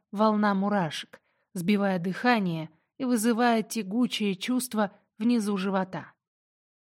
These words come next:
Понятно теперь, что это было за зелье и с каким эффектом. Видимо, мерзавец Бриниан — решил перестраховаться,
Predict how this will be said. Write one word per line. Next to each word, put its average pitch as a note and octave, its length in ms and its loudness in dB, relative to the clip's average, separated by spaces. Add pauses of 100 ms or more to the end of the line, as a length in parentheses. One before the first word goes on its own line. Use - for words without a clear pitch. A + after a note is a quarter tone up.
(120)
Понятно C4 560 2
теперь, F#3 360 -4
что - 200 -4
это G3 200 -2
было G3 240 0
за G3 180 0
зелье F3+ 480 -2 (460)
и A3 80 -4
с - 80 -10
каким G#3 460 -2
эффектом. D3 680 -10 (800)
Видимо, A#3+ 640 0 (160)
мерзавец A#3 640 0
Бриниан — F#3 640 0 (340)
решил A#3+ 400 -2
перестраховаться, G#3 1040 -2